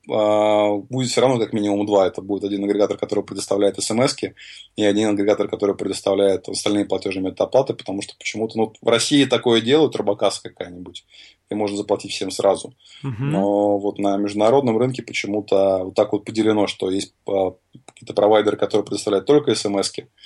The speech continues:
Speaker 1: а есть п-, провайдеры, которые предоставляют все остальное, кроме эс эм эсок.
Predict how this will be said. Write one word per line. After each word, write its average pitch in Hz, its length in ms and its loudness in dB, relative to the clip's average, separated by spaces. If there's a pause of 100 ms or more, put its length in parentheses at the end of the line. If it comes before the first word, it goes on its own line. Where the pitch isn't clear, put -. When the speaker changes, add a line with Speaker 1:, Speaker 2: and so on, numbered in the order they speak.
(380)
Speaker 1:
а 90 440 2 (240)
есть 113 180 -2
п-, 117 80 -4
провайдеры, 113 380 4
которые 101 220 -4
предоставляют 101 440 -2
все 110 100 2
остальное, 104 340 0
кроме 92 280 -2
эс - 120 -6
эм 92 120 -10
эсок. - 180 -8